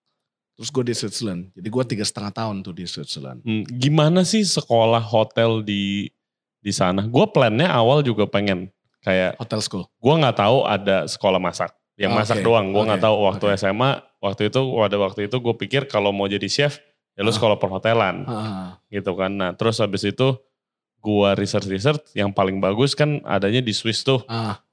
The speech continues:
Speaker 2: Ya
Speaker 1: ah.
Speaker 2: kan? Tapi begitu gua found out ada sekolah yang ngajarnya masak, yang belajarnya masak doang,
Speaker 1: Ah.
Speaker 2: ya gua nggak, gua nggak itu, gua nggak ngambil lagi.
Speaker 1: Lu langsung fokus ke
Speaker 2: Hmm,
Speaker 1: kuliner.
Speaker 2: tapi gua sampai sekarang pun masih penasaran, lu kalau misalnya sekolah di perhotelan,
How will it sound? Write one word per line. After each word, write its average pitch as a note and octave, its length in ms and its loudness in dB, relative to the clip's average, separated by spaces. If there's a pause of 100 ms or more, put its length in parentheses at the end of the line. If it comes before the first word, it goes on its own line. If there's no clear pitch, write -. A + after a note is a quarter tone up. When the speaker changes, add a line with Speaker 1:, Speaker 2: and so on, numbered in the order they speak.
Speaker 2:
Ya F#2+ 140 -4
Speaker 1:
ah. - 20 -4
Speaker 2:
kan? G2+ 180 0 (440)
Tapi B2 320 0
begitu A2+ 340 0
gua G2+ 220 2
found G2+ 400 0
out G#2 220 2
ada G2+ 580 -2
sekolah G2 400 2
yang G2 240 -2
ngajarnya F#2+ 480 -2
masak, F#2+ 320 -6 (400)
yang G#2 240 0
belajarnya G2 400 2
masak G2 320 -4
doang, G#2+ 400 0
Speaker 1:
Ah. A#2 240 -4 (400)
Speaker 2:
ya F#2 160 -4
gua G2+ 220 0
nggak, G2 220 2 (520)
gua A#2+ 160 4
nggak G2 300 4 (100)
itu, G2 220 -2 (180)
gua G#2 160 -4
nggak F#2 160 0
ngambil F2+ 320 -4
lagi. F#2 220 -6 (100)
Speaker 1:
Lu C3 240 4
langsung A#2 320 -2
fokus A#2 320 -6
ke - 80 -8
Speaker 2:
Hmm, C#3 80 2
Speaker 1:
kuliner. C3+ 320 4
Speaker 2:
tapi A#2+ 320 4
gua G3+ 160 4
sampai C3 240 2
sekarang C3+ 400 2
pun G3 160 2
masih A#2 320 2
penasaran, G#2+ 560 2
lu A2+ 160 0
kalau A2+ 240 -2
misalnya G2+ 240 -2
sekolah G#2 320 0
di G2 160 -4
perhotelan, - 720 -6